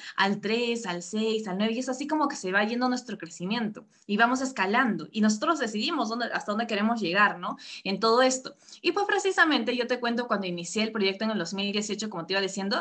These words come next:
por aquí saqué algunas capturas también, pues, de algunos incentivos monetarios que tenía en ese tiempo. Acá, por ejemplo, en la campaña número cuatro del dos mil dieciocho, yo llegué a mi diez, a mi doce por ciento, ¿no?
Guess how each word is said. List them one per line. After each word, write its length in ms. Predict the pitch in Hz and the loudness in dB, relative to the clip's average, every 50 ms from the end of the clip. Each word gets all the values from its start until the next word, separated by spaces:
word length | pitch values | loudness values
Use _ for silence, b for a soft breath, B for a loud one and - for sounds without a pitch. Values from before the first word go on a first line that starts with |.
| - - - | -4 -2 -2
por 100 | 180 165 | -2 -2
aquí 180 | 170 - 208 | 0 -2 -4
saqué 220 | 208 214 202 196 196 | -4 -4 -2 0 0
algunas 300 | 196 196 208 214 214 214 | 0 2 2 0 0 0
capturas 420 | - 165 - - 196 196 202 202 | -2 -4 -4 -2 0 0 0 0
también, 280 | - 170 175 185 190 190 | -2 -4 -4 -4 -4 0
pues, 180 | 202 196 196 | -2 -2 0
de 120 | 196 175 165 | 2 0 0
algunos 480 | 170 170 180 190 196 196 196 196 - B B B B B | 0 -2 -2 -2 0 -2 -2 -2 -6 B B B B B
incentivos 480 | 220 220 214 208 196 208 226 233 247 | 2 2 2 2 0 2 2 2 2
monetarios 420 | 254 233 196 180 180 202 202 220 214 | 2 2 0 2 2 2 2 2 -2
que 80 | 214 | -4
tenía 240 | 208 185 175 190 196 | -4 -4 -4 -2 0
en 100 | 202 208 | 0 0
ese 180 | 208 214 208 - | 0 0 -2 -4
tiempo. 460 | - 185 190 190 196 254 339 - B B B B B B | -4 -4 -4 -4 0 -2 -2 -2 B B B B B B
Acá, 220 | - 214 214 254 247 | -2 2 2 4 2
por 100 | 269 262 | 2 2
ejemplo, 240 | 247 254 254 262 262 | 2 2 2 4 2
en 100 | 262 240 | 2 2
la 120 | 208 185 | 0 0
campaña 320 | 180 185 202 202 208 220 | -2 0 0 0 0 0
número 320 | 220 226 226 226 208 190 - | 0 0 -2 -2 -2 -2 0
cuatro 280 | 202 196 196 196 208 | 2 2 2 2 2
del 140 | 214 208 202 | 0 0 0
dos 160 | 185 175 175 | -2 -6 -6
mil 140 | 214 202 202 | -6 -6 -4
dieciocho, 440 | 208 208 208 - 220 202 208 - 226 | -2 -4 -4 -2 -4 -4 -4 -4 -2
yo 120 | 220 202 | 0 0
llegué 160 | 190 190 185 185 | 2 2 2 0
a 40 | |
mi 120 | 190 196 190 | -2 -2 -2
diez, 220 | 175 175 175 - - | -4 -4 -4 -6 -8
a 80 | 185 180 | -6 -4
mi 120 | 185 180 | -2 -2
doce 220 | 190 202 196 226 | -2 -2 -2 -4
por 200 | 214 - 170 160 | -6 -6 -6 -6
ciento, 400 | - - 190 180 175 165 - 147 | -4 -2 -2 -2 -2 -4 -6 -8
¿no? 180 | 165 190 240 302 | -6 -4 -6 -6